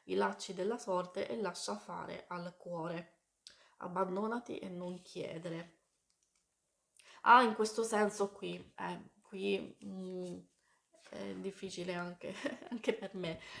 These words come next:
ovviamente. Ehm, sì, c'è questo signore che sta cercando di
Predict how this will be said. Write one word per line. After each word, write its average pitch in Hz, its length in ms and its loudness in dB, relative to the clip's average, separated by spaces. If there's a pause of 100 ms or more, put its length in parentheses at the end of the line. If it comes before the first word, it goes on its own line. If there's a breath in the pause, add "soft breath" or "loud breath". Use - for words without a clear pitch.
(140 loud breath)
ovviamente. 170 720 -4 (520 loud breath)
Ehm, 190 1200 6 (120)
sì, 175 720 0
c'è 190 160 -6
questo 185 280 -8
signore 185 500 -4
che - 100 -20
sta - 280 -14
cercando 175 720 -10
di 170 560 -8